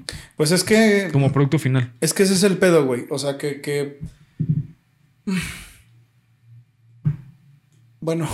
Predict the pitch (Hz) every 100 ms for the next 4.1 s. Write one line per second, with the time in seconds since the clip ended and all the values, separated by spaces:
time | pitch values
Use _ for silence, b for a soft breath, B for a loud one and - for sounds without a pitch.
0 | 196 156 165 160 - 165 170 175 190 170
1 | 170 165 - 185 185 160 170 175 160 185
2 | 196 196 185 170 143 131 143 156 127 117
3 | 117 123 131 147 147 - 135 - 135 131